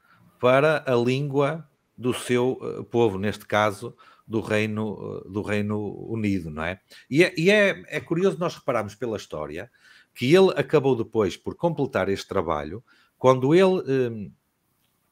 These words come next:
eh, quando ele já estava com, com alguma enfermidade, com alguma dificuldade, e nós percebemos a intervenção divina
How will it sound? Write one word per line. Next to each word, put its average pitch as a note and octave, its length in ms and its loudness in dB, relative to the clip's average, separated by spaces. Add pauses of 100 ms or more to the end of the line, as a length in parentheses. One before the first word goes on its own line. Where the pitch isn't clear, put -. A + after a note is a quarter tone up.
(160)
eh, E2 100 -8
quando B2+ 220 2
ele D#3+ 100 6
já C3+ 140 4
estava C3 680 0 (200)
com, A2 240 -6
com A#2+ 180 0
alguma A#2 260 2
enfermidade, B2+ 760 0 (360)
com A2+ 200 0
alguma G2+ 720 0
dificuldade, F#2+ 920 -4
e C#3 80 -2
nós D#3+ 260 0
percebemos A2+ 960 -4 (680)
a A#2+ 100 2
intervenção E3 720 0
divina F#2+ 640 -4